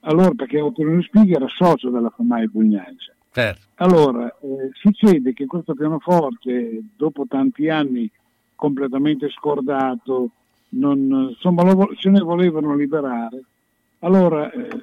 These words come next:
Speaker 1: io ho detto: "Ragazzi, non buttatelo via, è un pianoforte che ha una storia, cioè, ci ha suonato Respighi, lo prendo io". E così è stato, il pianoforte sul quale ha suonato Torino Respighi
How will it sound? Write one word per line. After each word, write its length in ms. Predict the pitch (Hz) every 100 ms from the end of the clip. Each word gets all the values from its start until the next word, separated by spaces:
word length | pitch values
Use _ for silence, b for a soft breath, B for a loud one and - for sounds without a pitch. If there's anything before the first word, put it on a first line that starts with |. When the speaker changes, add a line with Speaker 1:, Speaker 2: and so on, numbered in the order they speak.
| - 160
Speaker 1:
io 100 | 196
ho 40 | 185
detto: 240 | 147 123
"Ragazzi, 480 | 139 156 147 - 127
non 200 | 139 226
buttatelo 560 | 226 202 143 - 123 120
via, 300 | 113 107 104
è 60 | 131
un 420 | 151 139 123 110 -
pianoforte 680 | 123 117 - 160 165 123 127
che 120 | 113
ha 80 | 104
una 120 | 98
storia, 520 | - 156 156 131 110
cioè, 220 | - 113 101 117 110 104 _
ci 80 |
ha 60 | 123
suonato 480 | - 117 123 120 113
Respighi, 580 | 113 - 165 151 107 101 _ _ _ _ _ _
lo 100 | 170
prendo 380 | 214 240 208 233
io". 280 | 180 101 - _ _ _ _ _ _ _
E 100 | 208
così 280 | 214 190 220
è 40 |
stato, 420 | 190 233 139 - 120
il 80 | 120
pianoforte 640 | 160 175 - 180 131 117
sul 240 | - 127
quale 260 | 165 165 131
ha 40 |
suonato 520 | - 135 156 143 127 117
Torino 400 | 139 160 165 196
Respighi 680 | 226 - 226 247 240 277